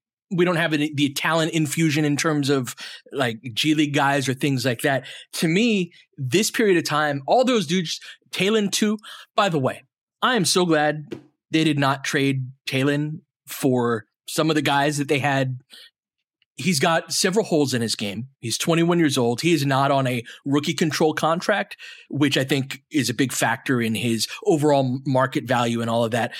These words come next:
who has been asked to do several things that are not within the wheelhouse of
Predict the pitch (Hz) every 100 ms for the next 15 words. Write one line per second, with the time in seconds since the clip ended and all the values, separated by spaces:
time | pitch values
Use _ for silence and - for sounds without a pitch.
0 | - - - 185 156 135 147 151 131 120
1 | - - _ - 180 196 - 190 160 -
2 | 156 170 - 160 156 131 131 123 135 160
3 | 135 143 135 107 127 127 139 123 123 -
4 | _ _ - 123 113 110